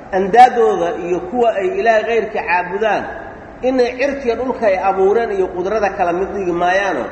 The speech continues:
Haddii la yidhahdo, "Wala in sa'altahum man khalaqa as-samaawaati wal arda layaquulunna Allaha ilayhi." Cirka dhulka yaa abuuray? Allah. Laakiin maxay Ilaahay kala mid dhigayaan?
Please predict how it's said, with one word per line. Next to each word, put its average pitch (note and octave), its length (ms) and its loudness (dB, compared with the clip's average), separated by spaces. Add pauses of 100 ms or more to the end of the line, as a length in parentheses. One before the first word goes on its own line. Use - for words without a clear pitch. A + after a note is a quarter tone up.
(280)
Haddii F3 320 -2
la A#3 100 4
yidhahdo, G3 320 2
"Wala F#3 180 0
in G3+ 160 0
sa'altahum G3 480 -2
man F3 140 0
khalaqa E3+ 340 0
as-samaawaati E3+ 680 0
wal F3+ 140 -2
arda A#3+ 220 0
layaquulunna G#3+ 600 2
Allaha F3 280 2
ilayhi." C3+ 260 -2 (400)
Cirka G#3+ 300 -4
dhulka G#3+ 280 -6
yaa G#3 200 2
abuuray? E3+ 280 -2
Allah. E3+ 320 2
Laakiin F#3 340 -2
maxay A3+ 220 -2
Ilaahay B3 260 2
kala A3 140 -4
mid A#3 200 -4
dhigayaan? A#3+ 420 4